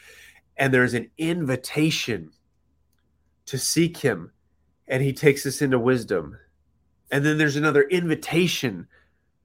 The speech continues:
to seek him, and then the revelation comes. And I believe that a lot of what we've seen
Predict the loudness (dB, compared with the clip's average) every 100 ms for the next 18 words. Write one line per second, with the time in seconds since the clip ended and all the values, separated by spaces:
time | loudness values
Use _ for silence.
0 | _ -8 -6 -2 -2 -2 -2 -2 -2 -16
1 | _ _ _ _ _ 2 4 4 2 -6
2 | _ _ _ _ _ _ _ _ -6 4
3 | 6 6 0 -4 -12 -18 -20 -20 -20 -20
4 | _ _ _ _ _ _ _ _ _ _
5 | _ _ -18 2 6 8 8 8 4 2
6 | 2 4 2 4 6 4 0 -20 -20 -20
7 | _ _ _ _ _ _ _ _ _ _
8 | 2 4 8 8 8 6 6 4 4 -2
9 | -2 -2 -8 0 0 0 -4 -10